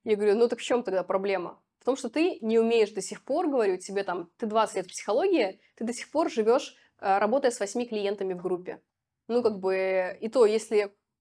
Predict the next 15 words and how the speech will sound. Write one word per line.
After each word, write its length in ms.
там 520
частично 500
урвал 380
там 420
на 200
одном 280
интенсиве, 520
на 100
втором 380
у 40
кого-то, 420
там 180
как-то 240
на 100
халяву, 580